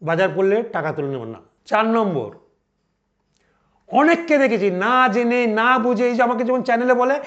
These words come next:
"একটা ফান্ডের নাম বলুন, কোন ফান্ডটা কত রিটার্ন হয়?" তার মানে কি? যারা জানে না, বোঝে না। আগের বছরে রিটার্ন দিয়েছে এত পার্সেন্ট,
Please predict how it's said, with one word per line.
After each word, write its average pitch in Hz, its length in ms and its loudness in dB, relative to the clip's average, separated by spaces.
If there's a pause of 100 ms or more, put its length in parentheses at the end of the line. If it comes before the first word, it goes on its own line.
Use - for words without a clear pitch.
(120)
"একটা 202 220 -2
ফান্ডের 226 300 -2
নাম 226 220 0
বলুন, 240 280 0 (240)
কোন 240 180 0
ফান্ডটা 240 340 2
কত 233 160 0
রিটার্ন 233 280 0
হয়?" 269 100 -4
তার 277 120 2
মানে 277 120 0
কি? 220 80 -2
যারা 226 280 0
জানে 185 300 -2
না, 196 140 -2
বোঝে 147 260 -4
না। 107 180 -14 (260)
আগের 220 300 2
বছরে 254 280 2
রিটার্ন 233 320 -2
দিয়েছে 247 180 0
এত 214 140 2
পার্সেন্ট, 180 480 -4